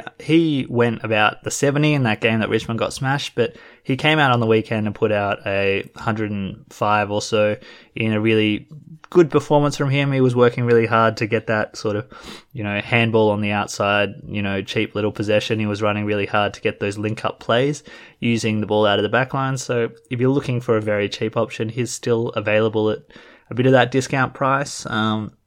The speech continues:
as we mentioned in the midfield, you're sort of looking for that five hundred and fifty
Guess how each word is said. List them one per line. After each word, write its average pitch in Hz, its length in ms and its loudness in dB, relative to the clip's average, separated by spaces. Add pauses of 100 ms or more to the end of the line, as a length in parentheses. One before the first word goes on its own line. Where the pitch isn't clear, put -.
(200)
as 147 180 2
we 127 100 0
mentioned 135 360 0
in 123 80 0
the 113 60 -2
midfield, 123 540 2
you're 110 80 -2
sort 113 200 -4
of 101 80 -6
looking 110 320 -2
for - 140 -10
that 107 280 -8
five 110 220 4
hundred 113 220 -4
and 104 120 -6
fifty 127 480 -6